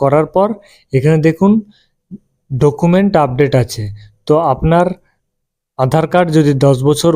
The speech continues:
বয়স হয়ে যায় তাহলে কিন্তু ডকুমেন্ট আপডেট করতে হবে। তো এই যে অপশন আছে ডকুমেন্ট আপডেট, এই ডকুমেন্ট আপডেটে কিন্তু ক্লিক করতে হবে।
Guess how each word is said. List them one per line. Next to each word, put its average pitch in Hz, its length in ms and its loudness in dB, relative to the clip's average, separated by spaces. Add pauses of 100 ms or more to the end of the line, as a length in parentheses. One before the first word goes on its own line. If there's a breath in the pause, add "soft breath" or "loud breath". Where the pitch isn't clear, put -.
বয়স 135 300 0
হয়ে 165 160 2
যায় 190 180 2
তাহলে 147 280 0
কিন্তু 165 200 0 (160)
ডকুমেন্ট 165 400 -2 (100)
আপডেট 135 280 -2 (120)
করতে - 320 -2
হবে। 110 220 -8 (440 soft breath)
তো 151 60 2 (160)
এই 151 140 2
যে 160 60 4 (100)
অপশন 160 340 -4
আছে 160 140 -2 (120)
ডকুমেন্ট 151 380 0 (100)
আপডেট, 147 300 -2 (400 soft breath)
এই 139 60 0 (100)
ডকুমেন্ট 156 400 0 (100)
আপডেটে 143 300 -2 (100)
কিন্তু 170 180 0 (160)
ক্লিক 185 280 0
করতে 147 280 -2
হবে। 107 180 -6